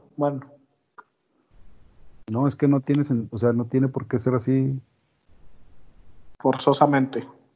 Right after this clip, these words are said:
Speaker 2: Forzosamente. No, no, o sea, claro que un chingazo de, de, de, de perder un año, güey, pues te, te retrasan, ¿no?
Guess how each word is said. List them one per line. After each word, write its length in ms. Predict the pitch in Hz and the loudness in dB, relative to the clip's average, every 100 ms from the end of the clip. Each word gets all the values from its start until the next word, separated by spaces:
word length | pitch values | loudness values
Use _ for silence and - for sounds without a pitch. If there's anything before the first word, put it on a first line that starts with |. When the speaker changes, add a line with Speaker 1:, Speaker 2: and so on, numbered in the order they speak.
| _ | _
Speaker 2:
Forzosamente. 760 | 113 104 107 107 110 123 139 131 110 _ _ _ _ - - - _ _ _ _ _ - - - - - - - - - - - - - - - - - - | -8 -4 -2 -2 -2 -4 -6 -8 -8 _ _ _ _ -20 -20 -20 _ _ _ _ _ -20 -20 -20 -20 -20 -20 -20 -20 -20 -20 -20 -18 -18 -18 -20 -20 -20 -10
No, 360 | 131 113 110 - - _ - | -4 -2 -2 -6 -12 _ 0
no, 420 | 117 107 110 113 | 2 4 2 4
o 120 | 120 | 8
sea, 320 | 127 127 120 - | 12 12 10 8
claro 320 | 127 147 175 | 8 10 10
que 160 | 156 131 | 10 8
un 140 | 123 | 6
chingazo 460 | 135 151 147 143 151 | 4 4 6 6 6
de, 260 | 143 120 | 6 4
de, 640 | 110 107 104 101 98 92 - _ _ _ _ - - - - - - - - - - | 2 2 2 0 -2 -4 -6 _ _ _ _ -20 -20 -20 -20 -20 -20 -20 -20 -20 -8
de, 960 | 110 110 101 98 98 98 95 95 95 92 - _ _ _ _ - - - - | 0 2 2 0 0 0 0 0 -2 -4 -10 _ _ _ _ -20 -20 -20 -2
de 100 | 113 | 2
perder 340 | 104 104 104 110 | 6 8 10 12
un 120 | 131 | 12
año, 380 | 131 151 135 131 | 12 12 8 6
güey, 280 | 120 120 110 _ _ _ _ _ - - - - | 2 2 0 _ _ _ _ _ -20 -20 -12 -4
pues 180 | 95 | -4
te, 360 | - 101 95 90 - | 2 4 6 4 -2
te 120 | - 98 | -4 -2
retrasan, 600 | 92 - 110 151 127 | 0 6 8 8 8
¿no? 140 | 113 | 6